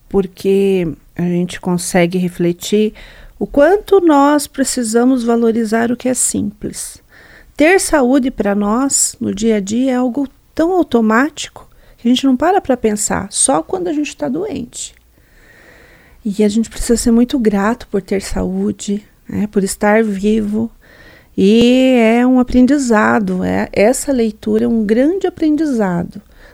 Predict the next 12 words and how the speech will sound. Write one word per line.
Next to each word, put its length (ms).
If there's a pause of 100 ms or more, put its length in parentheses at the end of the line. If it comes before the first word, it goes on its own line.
desses 460
momentos 460
mais 280
importantes 600
que 80
a 40
gente 160
precisa 600
priorizar 760
na 80
nossa 340
vida, 560